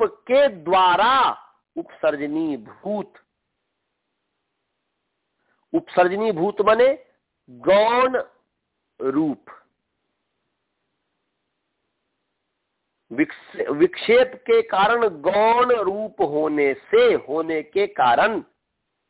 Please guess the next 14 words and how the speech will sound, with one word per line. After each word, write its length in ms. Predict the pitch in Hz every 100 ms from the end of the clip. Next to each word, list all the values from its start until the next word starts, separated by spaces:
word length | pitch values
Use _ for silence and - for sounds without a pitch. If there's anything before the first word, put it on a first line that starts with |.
| _ _ _ -
है, 440 | 151 202 131 - _ _ _ _ _ _ _
ये 680 | 117 127 185 190 208 190 - _ _ _ _ _ _ _ -
योग 500 | 117 151 190 165 -
पक्ष 280 | 135 - -
में 140 | 117
नहीं 280 | 98 82 78
है। 220 | _ _ _ _ _ _ _ _ _ -
माने 420 | 135 185 226 240
क्या 280 | - - 180
है 440 | 165 165 196 226
विक्षेप? 760 | 175 143 170 - - 214 214 _
क्या 100 | 220
है 140 | 208 208
जी? 200 | 208